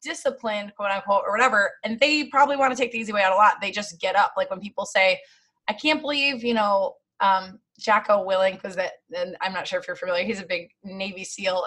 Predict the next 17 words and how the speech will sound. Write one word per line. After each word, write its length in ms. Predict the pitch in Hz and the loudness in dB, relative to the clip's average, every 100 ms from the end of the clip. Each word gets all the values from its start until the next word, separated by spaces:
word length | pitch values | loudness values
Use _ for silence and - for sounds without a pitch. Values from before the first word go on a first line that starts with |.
| 190 | -4
and 100 | 185 | -6
has 280 | 185 196 185 | -6 -6 -4
written 200 | 185 196 | -6 -6
books 180 | 185 190 | -12 -12
on 80 | |
this. 140 | 185 185 | -14 -14
And 80 | 208 | -14
he 100 | 254 | -10
gets 200 | 320 277 | -8 -6
up 120 | 254 _ | -10 _
every 180 | 214 226 | -6 -6
single 260 | 233 214 196 | -8 -10 -8
day 120 | 190 | -8
at 140 | - | -8
four 140 | - 165 | -10 -10
thirty. 320 | 165 - - _ _ _ _ _ _ | -10 -12 -18 _ _ _ _ _ _
And 480 | 220 214 208 208 202 | -4 0 0 -2 -8